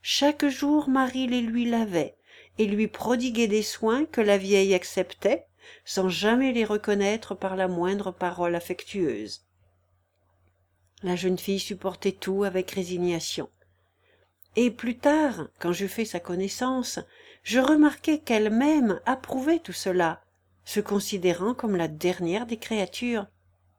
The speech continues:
Quand la vieille s'alita définitivement, les commères du village vinrent la soigner à tour de rôle, suivant l'usage en vigueur dans ces campagnes. Alors on cessa tout à fait de nourrir Marie.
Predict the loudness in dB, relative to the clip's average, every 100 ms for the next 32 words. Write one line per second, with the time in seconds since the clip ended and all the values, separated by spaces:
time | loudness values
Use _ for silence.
0 | _ _ _ _ _ _ _ _ _ _
1 | _ _ 2 4 6 6 4 2 0 0
2 | 0 -2 -2 0 -2 -4 -2 -4 -4 -6
3 | -2 -2 -2 -6 _ _ _ _ -4 -2
4 | 2 4 6 6 6 2 -4 -4 -2 0
5 | 2 0 -2 -6 -4 2 2 2 0 0
6 | -2 -2 0 2 0 -2 -6 -2 -2 2
7 | 4 6 4 0 -6 _ _ -8 -4 0
8 | 2 2 0 0 0 0 -2 2 2 2
9 | -2 -6 -8 -8 -4 -2 -2 -4 -8 _
10 | _ _ _ _ _ _ _ _ _ _
11 | _ -4 2 4 4 2 -2 -4 -4 -6
12 | -2 -4 -4 -4 -6 0 0 0 0 0
13 | -2 -6 -6 -8 -10 -12 -16